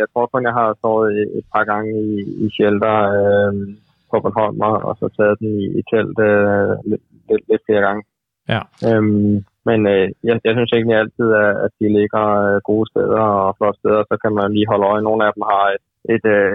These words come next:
Speaker 1: et lille toilet, øh, ikke så langt ved, hvis, hvis det er vigtigt for en, og, og nogle af dem ligger,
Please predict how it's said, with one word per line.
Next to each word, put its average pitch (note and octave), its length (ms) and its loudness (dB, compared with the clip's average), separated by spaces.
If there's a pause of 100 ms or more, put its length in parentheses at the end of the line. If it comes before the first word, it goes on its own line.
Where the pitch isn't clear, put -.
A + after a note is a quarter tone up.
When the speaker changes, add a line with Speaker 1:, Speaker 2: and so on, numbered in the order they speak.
Speaker 1:
et G#2 120 -6
lille A2+ 220 2
toilet, A2 360 0 (160)
øh, G#2+ 280 0
ikke G#2+ 160 -6
så A#2+ 100 -2
langt G#2 180 -4
ved, A2 140 2
hvis, G#2+ 140 0 (300)
hvis G#2+ 180 -8
det A2+ 80 0
er A2 140 2
vigtigt A#2 220 -6
for A2 80 -2
en, A2 240 -2
og, G2+ 160 0 (120)
og G#2 80 0
nogle G#2 240 0
af G2+ 60 -2
dem G#2+ 160 -8
ligger, G2+ 240 0